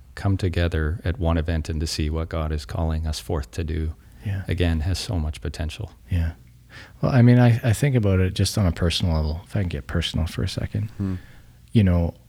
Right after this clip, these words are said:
Speaker 2: when, when I look at the state of the church and some of the things that have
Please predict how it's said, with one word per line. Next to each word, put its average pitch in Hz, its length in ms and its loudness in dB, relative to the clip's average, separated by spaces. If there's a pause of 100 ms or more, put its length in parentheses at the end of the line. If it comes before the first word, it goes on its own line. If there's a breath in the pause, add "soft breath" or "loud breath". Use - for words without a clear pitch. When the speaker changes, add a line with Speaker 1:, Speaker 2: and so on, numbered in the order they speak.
Speaker 2:
when, 113 220 4
when 117 200 6
I 135 140 6
look 113 320 4
at 90 240 2 (720)
the 104 140 2
state 90 300 2
of 90 80 4
the 87 80 2
church - 380 -2
and 95 120 2
some 98 180 2
of 90 100 4
the 85 120 2
things 90 360 0
that 87 100 2
have 85 240 0